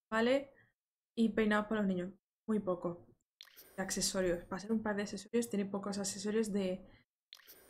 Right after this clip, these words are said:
de Sims, ¿no? Y luego tenemos ya de, de construcción, sí que tenemos unos cuantos más. Decoraciones. ¿Eh? Estilo, mm,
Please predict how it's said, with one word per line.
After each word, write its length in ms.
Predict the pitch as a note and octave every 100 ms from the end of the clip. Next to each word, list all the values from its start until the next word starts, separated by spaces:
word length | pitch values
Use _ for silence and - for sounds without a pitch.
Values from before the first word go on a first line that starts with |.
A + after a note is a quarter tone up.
| _ _ -
de 220 | G3 G3
Sims, 400 | G3 G3+ F3 -
¿no? 260 | G#3+ - - - _ _
Y 80 | C4
luego 180 | C#4+ D#4
tenemos 600 | D4+ D#4 D#4+ E4+ E4 -
ya 280 | G#3 B3+ C#4+
de, 540 | A#3+ G#3+ G3+ G3 F#3+
de 300 | G3 G#3 G#3
construcción, 500 | G#3 G#3+ - G3 C4
sí 140 | C4+ B3
que 80 | G#3+
tenemos 380 | G#3 G#3 G3+
unos 220 | G#3 G3+ G3
cuantos 320 | G3+ G3 G3+
más. 440 | G#3+ C4+ D4+ - _ _ _ _ _ _ _
Decoraciones. 920 | G#3+ G3+ G#3 G3+ - C4 D4 D#4+ E4 - _ _ _ _ _ _ _ _ _ -
¿Eh? 200 | C4+ -
Estilo, 680 | G#3 G3 A3+ B3+ C4+ B3+ -
mm, 160 | A3